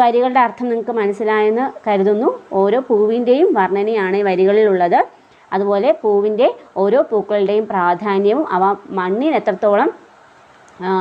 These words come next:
പ്രാധാന്യമാണ് അല്ലെങ്കിൽ ഭൂമിക്ക് എത്രത്തോളം പ്രാധാന്യമാണ്, പൂക്കൾക്ക് മ-, ഭൂമിയിലുള്ള പ്രാധാന്യം എത്രത്തോളമാണ് അല്ലെങ്കിൽ ജീവനെ നിലനിർത്തുന്നതിൽ പൂക്കൾ എത്രത്തോളം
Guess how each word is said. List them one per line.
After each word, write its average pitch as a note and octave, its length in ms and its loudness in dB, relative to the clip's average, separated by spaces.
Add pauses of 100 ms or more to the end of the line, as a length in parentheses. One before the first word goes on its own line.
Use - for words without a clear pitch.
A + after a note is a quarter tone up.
(140)
പ്രാധാന്യമാണ് G3 880 -2
അല്ലെങ്കിൽ F#3+ 340 -2
ഭൂമിക്ക് G#3+ 360 0
എത്രത്തോളം G3 440 0 (340)
പ്രാധാന്യമാണ്, G3 880 -2 (320)
പൂക്കൾക്ക് G#3 520 0 (300)
മ-, F3 320 -2 (100)
ഭൂമിയിലുള്ള G#3 600 2 (420)
പ്രാധാന്യം F#3+ 560 -2
എത്രത്തോളമാണ് A#3 920 0 (300)
അല്ലെങ്കിൽ G#3 280 -2 (120)
ജീവനെ G#3 320 2
നിലനിർത്തുന്നതിൽ A#3 800 0 (380)
പൂക്കൾ G3+ 360 2
എത്രത്തോളം A3 520 0